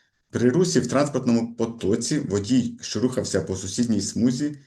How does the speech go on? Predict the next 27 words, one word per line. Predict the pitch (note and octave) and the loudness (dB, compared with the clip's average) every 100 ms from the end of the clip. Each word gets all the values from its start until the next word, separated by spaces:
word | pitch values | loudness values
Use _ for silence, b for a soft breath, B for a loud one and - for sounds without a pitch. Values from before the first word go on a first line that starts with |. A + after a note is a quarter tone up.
| B - | B -2
різко | C#3 D3+ - | 0 0 -2
перелаштувався | E2 G2 F#2 F#2 G2 G#2 C3 - F#2 | -2 0 -2 -4 -2 0 0 0 -2
на | F#2 | 0
вашу | A#2+ B2 | 0 -2
смугу | - A2 A2+ G#2 | -4 -2 0 -2
руху, | G2 D2+ E2 D#2+ _ _ _ _ | -4 -10 -16 -20 _ _ _ _
змусивши | - B2+ C#3+ B2+ - F2+ | -4 0 0 -2 -4 -4
вас | E2 B2 - | -2 -2 -4
загальмувати. | - G2 G2 F#2+ F2+ G#2+ A#2 F2+ - - _ _ _ _ _ | -4 -2 0 0 -2 -4 -4 -8 -16 -18 _ _ _ _ _
Що | - D#3+ | -2 4
необхідно | B2 G#2 - A2 | 4 4 2 0
вам | G#2 G2+ | 0 -2
зробити | A2+ B2 E3+ E3 | -2 0 0 -2
в | E2+ | -4
даній | A2 A2+ G#2 | -2 -2 -2
ситуації? | - E2 E2+ E2 - E2+ E2+ - _ _ _ b b b - | -8 -6 -6 -6 -12 -14 -16 -18 _ _ _ b b b -12
Випередити | E2 D3+ D#3 A#2 A2 G2 A2 A2 A#2 | 2 2 4 2 4 2 0 0 0
порушника, | A#2 A2 C3+ - F#2 F#2+ | 2 0 0 -2 -4 -4
перестроїтись | E2+ F2+ G2 - B2 A#2 - | -4 -4 -2 2 2 2 -6
перед | - F#2+ F2+ | -2 -2 2
ним | A#2 G2+ | 2 4
на | F#2+ | 2
його | F#2+ G2+ | 0 -6
смугу | - A2+ G#2 F2 E2 G2 | -2 0 0 -2 -6 -4
і | G2 | 0
різко | A#2+ A#2 F#2 | 0 0 -4
загальмувати. | F#2+ G#2 G2 F2 D#2+ E2 E2 A#2+ | -2 -2 -2 -2 -4 -6 -6 -8